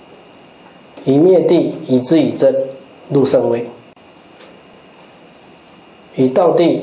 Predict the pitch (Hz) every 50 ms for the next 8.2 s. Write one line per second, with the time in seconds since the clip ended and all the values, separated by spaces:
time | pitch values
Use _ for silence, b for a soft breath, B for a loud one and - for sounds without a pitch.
0 | - - 123 127 123 127 151 156 151 127 - - - 131 123 - - - - -
1 | - - - - - - - - - - - - - - 135 127 123 123 120 120
2 | 117 120 120 - - - - - - - - - - - - - - - - -
3 | - - - - - - - - - - - - - - - - - - - -
4 | - - - - - - - - - - - - - - - - - - - -
5 | - - - 127 127 131 131 - 156 - - 131 117 110 - 131 131 127 131 131
6 | 131 - - - - - - - - - - - - - - - - - - -
7 | - - - - - - - - - - - - - - - - - - - -
8 | - - - -